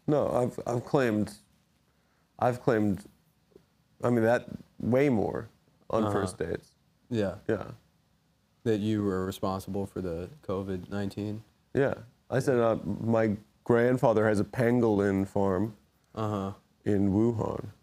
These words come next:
Speaker 2: What is a pangolin again? It's like a little, it's like a turtle that got pulled out of its shell.
Speaker 1: Yeah,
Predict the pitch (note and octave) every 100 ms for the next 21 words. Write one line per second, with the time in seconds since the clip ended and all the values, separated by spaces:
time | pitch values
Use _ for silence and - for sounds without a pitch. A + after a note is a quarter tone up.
0 | - E3+ A#3 G3 D#3 D#3 D#3+ F3 E3 D#3+
1 | E3 D3+ C#3 C3 C3 G#2+ F#2+ - - -
2 | - A#2 F#2 - A2+ A2+ A#2+ A#2 F#2+ G2
3 | - G#2+ G#2 G2+ F2+ - G2 G2+ A2+ -
4 | G#2+